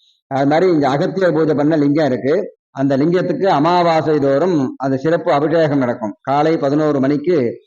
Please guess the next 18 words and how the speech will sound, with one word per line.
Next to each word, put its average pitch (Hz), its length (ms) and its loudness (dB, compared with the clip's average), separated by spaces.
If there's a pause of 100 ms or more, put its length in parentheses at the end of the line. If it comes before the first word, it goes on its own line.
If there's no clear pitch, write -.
(160)
ஒவ்வொரு 156 440 0
அமாவாசைக்கும் 151 680 0
அந்த 131 540 0 (240)
அகத்தியர் 170 480 0
லிங்கத்துக்கு 139 460 -2
சிறப்பு 151 360 -2
அபிஷேகம் 131 400 0
நடக்கும். 117 520 -4 (240)
அந்த 143 260 -2
அபிஷேகம் 160 520 2
செய்வதனாலே 147 760 0 (300)
பித்ரு 151 220 0
தோஷங்கள், 147 680 0 (380)
சாபங்கள் 170 420 2
எல்லாம் 147 320 0
நிவர்த்தியாகும். 123 680 0 (460)
பித்ரு 151 260 0
தோஷங்கள், 143 560 0